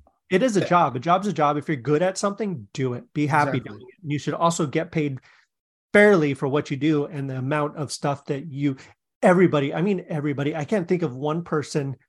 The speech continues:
Speaker 1: who doesn't have a favorite T V show, who doesn't have a favorite movie, who doesn't have a favorite, whatever it may be, podcast, whatever it is.
Speaker 2: Super
Speaker 1: Someone
Speaker 2: interesting.
Speaker 1: has
Speaker 2: I wanna talk about that, and we'll talk about that later, but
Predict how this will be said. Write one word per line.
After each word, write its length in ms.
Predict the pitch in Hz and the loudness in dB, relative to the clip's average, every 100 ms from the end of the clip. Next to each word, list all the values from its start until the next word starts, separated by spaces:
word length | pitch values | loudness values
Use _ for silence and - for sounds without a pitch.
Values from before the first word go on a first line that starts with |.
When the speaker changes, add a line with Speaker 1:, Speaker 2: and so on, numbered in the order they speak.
| _ - | _ -8
Speaker 1:
who 80 | |
doesn't 440 | 131 160 135 151 - | -2 0 0 -2 -2
have 180 | 147 131 | -2 -2
a 60 | |
favorite 420 | - 143 127 135 | -2 0 0 -6
T 160 | - 147 | -4 -2
V 160 | 135 135 | 0 -2
show, 200 | - 127 | -4 -8
who 140 | 127 | -6
doesn't 300 | 131 143 160 | -4 -4 -2
have 180 | 143 135 | -2 -2
a 80 | 135 | -2
favorite 340 | 151 131 139 | -2 0 -2
movie, 400 | 127 131 113 113 | -2 -2 -2 -6
who 160 | 117 127 | -6 -4
doesn't 300 | 143 143 147 | -4 -2 -4
have 180 | 143 131 | -4 -4
a 40 | |
favorite, 480 | - 135 131 131 135 - - _ _ _ _ _ - | -4 -2 -2 -6 -8 -20 -20 _ _ _ _ _ -4
whatever 420 | 165 165 165 170 | 4 6 8 8
it 40 | |
may 140 | 147 135 | 6 4
be, 180 | 127 120 | 2 0
podcast, 920 | - 143 139 - 101 104 - - - | 0 0 0 -6 -12 -8 -10 -10 -14
whatever 500 | 240 127 143 131 131 | -4 0 0 0 0
it 60 | 127 | 0
is. 320 | 147 92 - _ _ _ _ _ _ _ _ - | -2 -4 -16 _ _ _ _ _ _ _ _ -6
Speaker 2:
Super 180 | - 202 | 0 6
Speaker 1:
Someone 120 | 180 | 6
Speaker 2:
interesting. 240 | 151 147 151 | 6 2 2
Speaker 1:
has 60 | |
Speaker 2:
I 40 | 139 | 4
wanna 200 | 147 147 | 2 2
talk 200 | 151 123 | 0 0
about 220 | 117 113 | 0 0
that, 180 | 110 107 | -4 -2
and 180 | 117 120 | -2 -2
we'll 120 | 139 | -4
talk 160 | 139 143 | -2 -2
about 140 | 123 | -2
that 120 | 113 110 | -4 -6
later, 160 | 104 | -6
but 200 | 92 107 | -8 -10